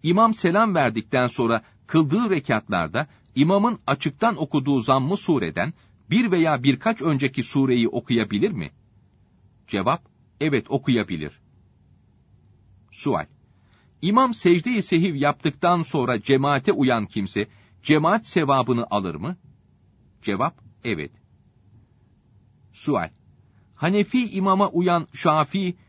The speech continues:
veya Şafii imama uyan Hanefi, sabah namazında kunut duasını okur mu? Cevap: Hanefi'ye uyan Şafii,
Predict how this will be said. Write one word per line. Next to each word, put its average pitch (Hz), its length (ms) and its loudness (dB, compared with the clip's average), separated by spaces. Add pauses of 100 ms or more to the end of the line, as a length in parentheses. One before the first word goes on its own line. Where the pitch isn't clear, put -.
(200)
veya 160 340 4
Şafii 156 580 0
imama 160 380 0
uyan 147 320 0
Hanefi, 139 560 -2 (360)
sabah 190 400 0
namazında 160 520 0
kunut 175 400 -2
duasını 143 460 0
okur 104 240 -4
mu? 98 240 -8 (1000)
Cevap: 101 420 -4 (380)
Hanefi'ye 139 560 0
uyan 127 380 0
Şafii, 113 600 -2